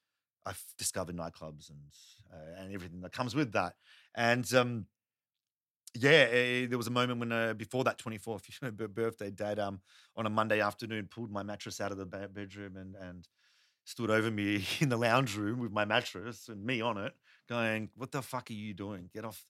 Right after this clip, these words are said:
get off your fucking ass, do something with your life." And then a few weeks later, he,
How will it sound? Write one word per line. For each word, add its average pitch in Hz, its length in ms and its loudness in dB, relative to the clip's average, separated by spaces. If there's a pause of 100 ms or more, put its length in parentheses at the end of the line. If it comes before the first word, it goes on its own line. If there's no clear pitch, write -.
(340)
get 127 120 2
off 123 100 -2
your 113 80 -14
fucking 104 240 -8
ass, 98 180 -8
do 101 120 -10
something 95 220 -10
with 90 100 -10
your 90 80 -10
life." 82 260 -14 (400)
And 92 80 -10
then 95 80 -6
a 87 40 -8
few 92 160 -6
weeks 85 180 -6
later, 82 140 -8
he, 80 180 -10